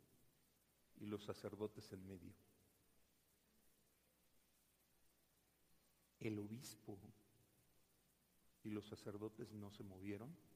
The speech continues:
hasta que llevaron a los muchachos a las iglesias y ahí los tuvieron. El presidente de Nicaragua, el actual, hizo tal coraje que un día,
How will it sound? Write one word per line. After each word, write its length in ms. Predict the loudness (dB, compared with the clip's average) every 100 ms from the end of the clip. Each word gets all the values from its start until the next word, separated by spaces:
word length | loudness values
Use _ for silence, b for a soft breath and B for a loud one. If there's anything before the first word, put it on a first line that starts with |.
| -20 -20 -20 -14
hasta 220 | 0 0
que 100 | 4
llevaron 440 | 4 8 8 8 2
a 40 |
los 160 | 2 0
muchachos 540 | -4 0 0 0 0
a 40 |
las 200 | 0 2
iglesias 460 | 0 2 0 0 -8 -8 -18 -20 -20 -20 -2
y 60 | 4
ahí 80 | 4
los 180 | 2
tuvieron. 380 | 0 2 2 0 -6 -18 -20 -20 -20 -20 -20 -20 -20 -20 -20 -20 -20 -20 -20 -20 -20 -20 -20 -20 -20 b b b -4
El 200 | 0 0
presidente 760 | 0 -4 0 4 6 6 4
de 100 | 4
Nicaragua, 600 | 4 4 6 6 4 2
el 100 | -2
actual, 420 | -4 0 0 0 -2 -16 -20 -20 -20 -20 -20 -20 -20 -20 -20 -4
hizo 260 | -2 2 2
tal 380 | 2 4 6 6
coraje 460 | 6 6 4 -4 -4 -6 -14 -20 -20 -20 -20 -20 -20 -20 -20 -20 -20 -20 0
que 80 | 4
un 100 | 6
día, 240 | 8 6